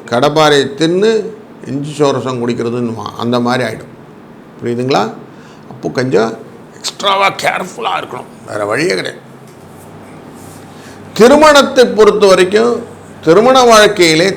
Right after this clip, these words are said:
தடைகள் வரும். காதல்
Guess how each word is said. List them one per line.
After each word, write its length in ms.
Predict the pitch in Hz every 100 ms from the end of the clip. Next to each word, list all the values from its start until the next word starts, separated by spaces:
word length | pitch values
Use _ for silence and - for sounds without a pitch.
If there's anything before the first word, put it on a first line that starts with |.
| - 131
தடைகள் 460 | 127 143 147 143
வரும். 180 | 104 101 - - - - - - - - - - - - - - - - - - - - - - - - - - -
காதல் 460 | 160 233 269 262